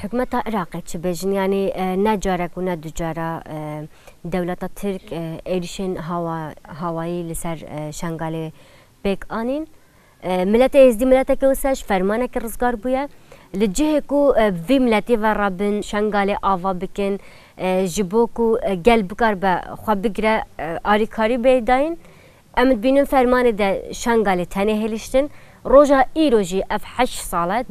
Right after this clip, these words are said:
dîsa şengal bi tenê dê le. û li hember êrişên ku li ser şengal çêdibe jî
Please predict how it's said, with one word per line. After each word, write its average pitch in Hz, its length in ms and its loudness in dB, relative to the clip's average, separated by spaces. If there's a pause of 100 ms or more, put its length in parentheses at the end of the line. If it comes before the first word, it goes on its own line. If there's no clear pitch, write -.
dîsa 220 240 -2
şengal 180 420 -4
bi 180 40 -8
tenê 240 340 -2
dê 269 140 4
le. 311 100 0 (580)
û 208 260 4
li 214 220 -2
hember 233 340 2
êrişên 262 480 4
ku 240 120 4
li 202 80 2
ser 233 140 0
şengal 262 400 2
çêdibe 277 380 0
jî 320 140 -2